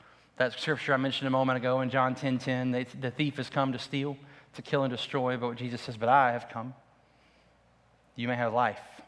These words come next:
and life more abundantly." And I happen to believe that abundant life is not something we're waiting on, something we have access to today.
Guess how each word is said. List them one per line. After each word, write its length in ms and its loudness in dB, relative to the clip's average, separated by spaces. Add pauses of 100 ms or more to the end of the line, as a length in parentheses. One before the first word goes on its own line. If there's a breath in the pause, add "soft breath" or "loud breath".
(1700 soft breath)
and 140 -4
life 240 2
more 180 0
abundantly." 640 -6 (1700 loud breath)
And 140 0
I 60 6
happen 240 4
to 80 0
believe 400 -2
that 100 4
abundant 380 -2
life 260 0
is 80 -10
not 160 -2
something 260 -4
we're 80 -2
waiting 300 -4
on, 180 -12 (1300 soft breath)
something 300 -4
we 80 -2
have 100 2
access 360 0
to 100 -6
today. 360 -10